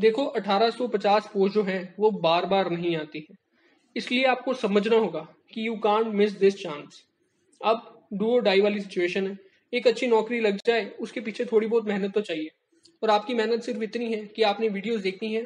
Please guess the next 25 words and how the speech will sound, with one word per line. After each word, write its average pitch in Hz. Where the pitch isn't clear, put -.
उसके -
notes 214
बनाने 202
हैं 214
और 202
उसको 202
practice 196
करना 156
है। -
ठीक 196
है, 208
हम 254
जितने 269
भी 285
teachers 247
हैं 233
यहाँ 196
पे, 226
हमारा 220
सिर्फ 269
और 254
सिर्फ 254
इतना 240
motive 208
है 175